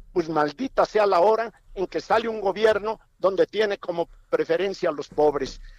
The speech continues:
Ninguna política pública ha sido para generar una mejor economía, para generar más empleo, para generar más riqueza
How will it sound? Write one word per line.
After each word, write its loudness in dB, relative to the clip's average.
Ninguna 2
política -2
pública 0
ha 4
sido 0
para 4
generar 0
una 0
mejor 2
economía, 0
para 4
generar 0
más -4
empleo, 0
para 2
generar 0
más 0
riqueza -2